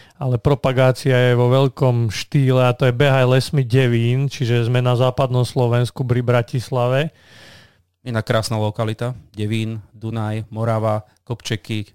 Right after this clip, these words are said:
Speaker 2: Devínska kobila. Poznáš to?
Speaker 1: Áno, dlho som bol v Bratislave na vysokej škole a Devínskú kobilu som zbehal, takže odporúčam určite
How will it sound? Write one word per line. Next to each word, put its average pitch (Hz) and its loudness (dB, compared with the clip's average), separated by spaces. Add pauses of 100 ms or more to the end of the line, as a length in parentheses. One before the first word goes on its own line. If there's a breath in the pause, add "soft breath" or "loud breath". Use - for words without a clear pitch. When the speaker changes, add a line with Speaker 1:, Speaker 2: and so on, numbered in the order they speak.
(100)
Speaker 2:
Devínska 113 -6
kobila. 107 -4 (240)
Poznáš 120 -2
to? 160 -2 (720)
Speaker 1:
Áno, 143 0 (420)
dlho 147 2
som 139 -2
bol 127 2
v 131 2
Bratislave 131 0
na 131 2
vysokej 127 -2
škole 135 0
a 123 2
Devínskú 127 -2
kobilu 127 -2 (220 loud breath)
som - -6
zbehal, 123 2
takže 117 -2
odporúčam 127 0
určite 131 -4